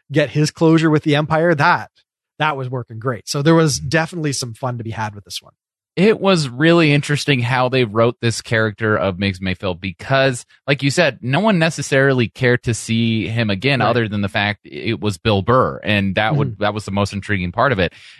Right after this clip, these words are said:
Speaker 2: And last week when they had that kind of, that sizzle at the end where it's like, "Hey, we're getting him back,"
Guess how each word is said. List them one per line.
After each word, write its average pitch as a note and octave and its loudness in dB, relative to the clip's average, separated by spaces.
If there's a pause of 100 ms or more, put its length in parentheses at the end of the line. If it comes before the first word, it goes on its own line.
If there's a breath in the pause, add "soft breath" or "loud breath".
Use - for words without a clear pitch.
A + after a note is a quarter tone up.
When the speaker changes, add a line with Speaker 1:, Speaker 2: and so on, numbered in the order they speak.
Speaker 2:
And C3 0
last D3 0
week D3+ 2
when B2+ 2
they A#2+ 4
had A#2+ -2
that A#2 0
kind B2 0
of, A2+ 0
that A2 0
sizzle C3 2
at B2 0
the A#2 2
end C#3+ 2
where B2 4
it's A#2+ 0
like, A2+ 0
"Hey, D#3 4
we're B2 0
getting A#2 0
him G#2+ 2
back," B2+ -2